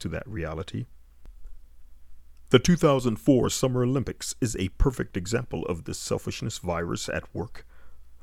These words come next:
especially when compared to the original dream team of nineteen ninety-two. Summer Olympics, about those whom get lots of support and then refuse to participate.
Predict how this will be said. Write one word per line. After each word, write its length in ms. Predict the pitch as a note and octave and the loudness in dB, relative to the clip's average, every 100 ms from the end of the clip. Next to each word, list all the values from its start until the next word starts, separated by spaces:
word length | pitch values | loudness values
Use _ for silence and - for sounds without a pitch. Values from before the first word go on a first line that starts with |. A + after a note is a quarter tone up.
| - | -2
especially 460 | - - E2+ F#2 | -2 0 -2 -2
when 220 | F#2+ F2+ E2+ | -2 -2 -2
compared 480 | F2 F2 F2 F#2+ | -2 -2 0 0
to 80 | - | -2
the 120 | F2 E2 | -4 -2
original 380 | E2+ E2+ E2+ | -4 -4 -6
dream 300 | E2+ F#2+ F2+ | -4 -4 -4
team 260 | E2+ F#2 G#2 | -2 -2 0
of 320 | E2 E2 G2 - - | -2 -4 -8 -12 -8
nineteen 420 | E2 - F2+ E2 | -8 -6 -6 -6
ninety-two. 640 | E2 D#2+ F#2+ - E2 A2 - - - - - - - - - - | -6 -6 -6 -4 -2 -4 -6 -16 -14 -14 -16 -18 -18 -16 -16 -6
Summer 520 | - - F2 F#2 F#2 | -2 0 0 0 -2
Olympics, 640 | F2+ F2 A#2 - - - - - - - - - - | -2 0 -2 -4 -4 -6 -10 -18 -20 -18 -18 -20 -6
about 280 | F#2 E2+ - | 0 0 0
those 380 | E2+ E2+ G2+ | 0 0 0
whom 320 | - F2 F2 E2+ - - | 0 -2 -4 -8 -16 -4
get 240 | G2 - | -2 0
lots 340 | F2 E2 - - | -4 -4 -6 -6
of 120 | F2+ | -4
support 480 | - - F2 - - - - - - - | -6 -2 -2 -2 -6 -12 -14 -16 -18 -4
and 160 | G#2 F#2+ | -2 2
then 220 | F2+ F#2 | 0 0
refuse 580 | F#2+ E2+ F#2+ F2 A2+ - | -2 -2 -2 -2 -4 -6
to 100 | - | -2
participate. 720 | - E2+ - F2+ - G2 - | 0 0 -2 -8 -4 -4 -4